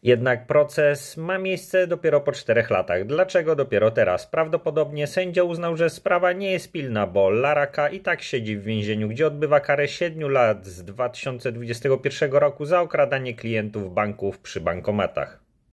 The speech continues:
„Wolisz, żeby zwracano się do ciebie w żeńskiej formie?”, pyta sędzia, przeglądając akta przeciwko oskarżonemu Omerowi K. Lara K przytakuje i przyznaje się do wszystkiego oprócz posiadania pornografii dziecięcej.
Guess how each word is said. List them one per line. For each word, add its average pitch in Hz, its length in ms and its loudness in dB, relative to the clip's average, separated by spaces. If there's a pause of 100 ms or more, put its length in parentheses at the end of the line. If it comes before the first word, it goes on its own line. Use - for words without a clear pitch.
(460)
„Wolisz, 123 440 2
żeby 139 280 0
zwracano 147 460 0
się 151 140 -6
do 147 100 -2
ciebie 151 300 -2
w 143 120 -8
żeńskiej 170 480 -4
formie?”, 180 360 2
pyta 175 300 -4
sędzia, 175 460 -2
przeglądając 160 760 -2
akta 147 360 0
przeciwko 139 540 -2
oskarżonemu 135 880 -2 (120)
Omerowi 165 760 -2
K. 175 220 0
Lara 175 320 2
K 165 160 -2
przytakuje 151 640 -4
i 110 60 -4
przyznaje 110 540 -2
się 101 200 2
do 127 220 0
wszystkiego 120 540 -2
oprócz 147 440 -2
posiadania 101 640 0
pornografii 98 640 -4
dziecięcej. 87 600 -8